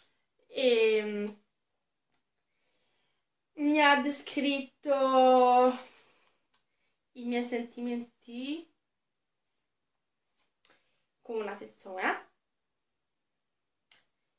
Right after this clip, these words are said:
e che è stata un po' complicata questa cosa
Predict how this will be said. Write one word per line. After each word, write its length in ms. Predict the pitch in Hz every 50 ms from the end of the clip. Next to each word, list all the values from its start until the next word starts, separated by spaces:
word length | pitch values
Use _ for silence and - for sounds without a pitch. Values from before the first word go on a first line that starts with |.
| _ _ _ _ _ _
e 960 | - 254 233 220 214 208 208 202 208 208 208 208 214 214 220 226 240 240 - _ _ _ _ _ _ _ _ _ _ _ _ _ _ _ _ _ _ _ _ _ _ _ _ _ _ _
che 100 | _ -
è 20 | 262
stata 280 | 254 - 294 285 285
un 120 | 294 262 254
po' 140 | - 240 226
complicata 640 | 220 - - 226 220 220 - 220 196 190 196 208 -
questa 300 | - 233 220 - - 214
cosa 540 | - 208 202 196 202 214 233 302 330 -